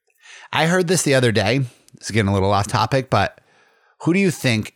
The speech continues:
is the most recognizable human? I'll tell you who I think the right answer is that this person gave, but then I wanna see if you can pull anyone out of your ass.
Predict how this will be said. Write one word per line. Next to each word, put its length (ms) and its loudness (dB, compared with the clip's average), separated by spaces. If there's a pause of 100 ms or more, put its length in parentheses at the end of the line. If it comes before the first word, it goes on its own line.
is 140 0
the 60 0
most 260 0
recognizable 680 -2
human? 380 -8 (1900)
I'll 100 0
tell 180 0
you 140 2
who 100 4
I 100 2
think 200 -2
the 100 0
right 240 0
answer 320 -2
is 220 0
that 140 -2
this 140 -4
person 380 -2
gave, 420 -2 (420)
but 160 -6
then 360 0
I 80 -2
wanna 200 0
see 180 -2
if 120 -6
you 100 -2
can 180 -4
pull 280 -2
anyone 240 -2
out 140 -4
of 40 -4
your 100 -6
ass. 420 -4